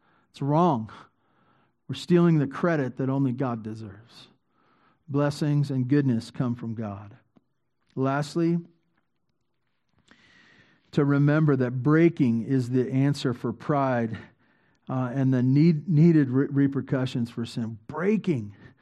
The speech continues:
When you find sin in your life, think about ways, how can I sever the ties between my life and sin? How can I, I, I quit this? And,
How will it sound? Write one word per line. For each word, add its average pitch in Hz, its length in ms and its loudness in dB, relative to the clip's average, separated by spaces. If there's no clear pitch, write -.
When 156 100 2
you 185 120 6
find 214 280 2
sin 214 240 2
in 202 120 6
your 160 160 4
life, 127 440 -2
think 185 220 0
about 156 280 -2
ways, 147 340 0
how 185 260 -4
can 202 160 0
I 160 120 0
sever 196 500 0
the 170 100 0
ties 143 560 -8
between 131 420 -4
my 143 220 0
life 143 400 -4
and 123 100 -6
sin? 110 460 -12
How 180 180 0
can 202 180 4
I, 170 200 2
I, 143 240 -4
I 139 40 0
quit 185 400 2
this? 120 380 -4
And, 127 180 0